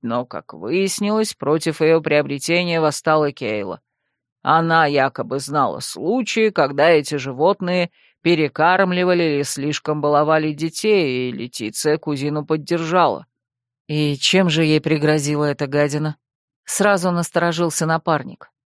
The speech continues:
Много чем. Она исхитрилась запутать и запугать бедняжку до такой степени, что та была готова все отдать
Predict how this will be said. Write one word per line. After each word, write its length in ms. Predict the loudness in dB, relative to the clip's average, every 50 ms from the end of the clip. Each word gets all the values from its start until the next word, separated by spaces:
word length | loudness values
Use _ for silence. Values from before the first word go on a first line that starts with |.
| _ _ _ _ _
Много 640 | -4 -2 0 2 4 4 6 4 4 4 2 -2 -2
чем. 340 | -2 -4 -4 -4 -4 -4
Она 300 | -4 -2 0 2 2 2
исхитрилась 680 | 2 0 -2 -2 -4 -2 0 0 0 2 2 2 0 0
запутать 800 | -2 -2 0 0 0 0 -2 -4 -6 -4 -2 -2 -2 -2 0 -2
и 80 | -2
запугать 600 | -2 -2 -6 -4 -4 -2 0 2 2 2 0 0
бедняжку 580 | -4 -4 -4 -2 -2 -2 -2 -2 -2 -4 -2 -2
до 100 | -2 0
такой 320 | 0 -2 0 0 -2 -2
степени, 540 | -2 -4 -4 -6 -6 -4 -6 -6 -4 -4 -4
что 220 | -4 -4 -6 -6
та 200 | -2 0 0 2
была 220 | 2 2 2 2 0
готова 460 | 0 -4 -2 0 0 2 2 2 0
все 400 | -2 -6 -6 -2 0 2 4 4
отдать 760 | 4 2 0 -4 -2 0 2 4 4 2 0 -2 -6 -8